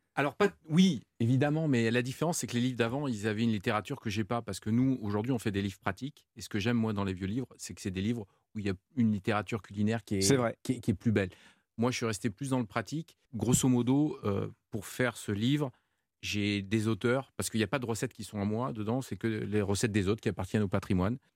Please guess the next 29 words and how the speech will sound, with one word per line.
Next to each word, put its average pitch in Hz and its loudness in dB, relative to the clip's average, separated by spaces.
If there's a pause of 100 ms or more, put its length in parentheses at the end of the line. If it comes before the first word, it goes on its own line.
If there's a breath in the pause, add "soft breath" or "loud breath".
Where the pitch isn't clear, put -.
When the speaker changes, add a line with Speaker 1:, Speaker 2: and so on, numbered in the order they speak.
(100)
Speaker 1:
Je 107 -10
me 113 4
suis 117 0
inspiré 120 -2
des 107 -2
recettes 101 -2
qui - -6
ont 101 -2
fait - -4
le 110 -2
cuisinier 107 -2
que 101 -4
je 98 -2
suis 131 -4
et 101 0
des, 101 0
des 107 2
auteurs 123 2
qui - 0
ont 107 0
fait - -2
le 107 -2
cuisinier 107 4
que 98 0
je 95 2
suis. 127 0
C'est - -2
Prosper 110 -4
Montagnier 110 -2